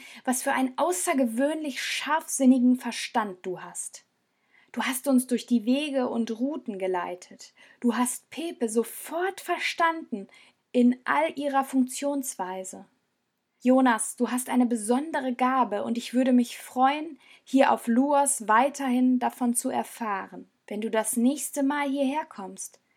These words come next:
kannst du dir vorstellen, mir im Labor zu helfen?“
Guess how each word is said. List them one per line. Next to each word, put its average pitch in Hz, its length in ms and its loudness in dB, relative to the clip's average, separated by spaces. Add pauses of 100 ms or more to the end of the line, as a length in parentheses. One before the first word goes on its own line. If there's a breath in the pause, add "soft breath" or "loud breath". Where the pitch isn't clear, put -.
(220)
kannst 247 300 2
du 226 40 -6
dir 233 140 6
vorstellen, 269 800 0
mir 233 140 4
im 214 120 -6
Labor 196 560 -4
zu - 200 -12
helfen?“ 190 580 -6